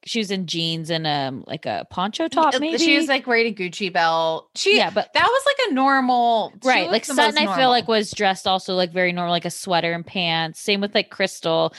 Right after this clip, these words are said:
Speaker 1: And Kyle was actually in jeans and, like, a sweater. And I'm like, "Why are we getting dressed up for two hours down here?"
Speaker 2: Right.
Speaker 1: It's, now, I love the over the top. But when Dorit said, "I'll do my own glam here."
Speaker 2: Yeah.
Speaker 1: I,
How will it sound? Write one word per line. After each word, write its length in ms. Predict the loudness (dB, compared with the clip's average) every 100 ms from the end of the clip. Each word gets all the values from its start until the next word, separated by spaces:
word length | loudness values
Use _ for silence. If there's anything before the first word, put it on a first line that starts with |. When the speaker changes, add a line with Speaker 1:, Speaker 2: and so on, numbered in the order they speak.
| -12 -4
Speaker 1:
And 140 | -2
Kyle 320 | 4 6 6
was 100 | 6
actually 340 | 4 2 2 2
in 120 | 2
jeans 340 | 0 -2 -2
and, 60 | -2
like, 120 | 0
a 60 | -2
sweater. 380 | -2 2 2
And 100 | 4
I'm 60 | 2
like, 180 | 0 -4 -16 -18 -6
"Why 220 | 2 4
are 120 | 4
we 160 | 4 2
getting 260 | 2 2 2
dressed 340 | 2 -2 0
up 200 | 0 0
for 100 | -2
two 340 | -6 -2 0 2
hours 460 | 2 2 0 -2
down 280 | -2 -2 -2
here?" 340 | -8 -10 -12 -14
Speaker 2:
Right. 200 | -12 0
Speaker 1:
It's, 480 | 0 0 -10 -10 -12 _ -2
now, 340 | 4 4 4 -4 _ _ _ _
I 120 | -2 0
love 440 | 2 2 2 -2 -10 -6
the 80 | -2
over 280 | 0 -2
the 120 | -4 -6
top. 420 | -2 0 0 0
But 160 | 0 4
when 200 | 4 4
Dorit 360 | 4 2 2
said, 280 | 0 0 0 -10 -20 -20 _
"I'll 160 | -4 -4
do 180 | 0 2
my 220 | 4 4
own 140 | 2
glam 420 | 0 0 0 0 -2
here." 440 | -6 -10 -10 -12 _ _ _ _ _ _ _ _ _ _ _ -10
Speaker 2:
Yeah. 200 | -4 0
Speaker 1:
I, 180 | 2 2